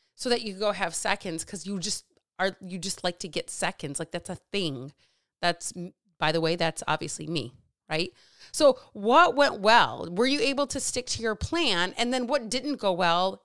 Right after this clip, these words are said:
And then you have to adjust then going into the next five, six weeks. You're gonna have to make an adjustment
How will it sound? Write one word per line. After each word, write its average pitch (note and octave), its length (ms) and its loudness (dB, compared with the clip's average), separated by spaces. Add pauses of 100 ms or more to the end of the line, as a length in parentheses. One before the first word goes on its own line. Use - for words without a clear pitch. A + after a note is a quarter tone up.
And B3 120 4
then B3+ 260 2
you C4 120 -2
have E4+ 360 4
to D#4+ 140 -2
adjust B3 720 2
then D#3 400 -4 (600)
going B3+ 280 4
into C#4+ 140 0
the B3+ 80 -2
next B3 260 0
five, A3+ 300 0
six - 280 -8
weeks. A#3+ 640 -6 (1200)
You're A3+ 120 0
gonna C#4 220 6
have C4+ 280 -2
to C4+ 100 0
make A#3 260 0
an A#3+ 100 -2
adjustment G#3+ 580 0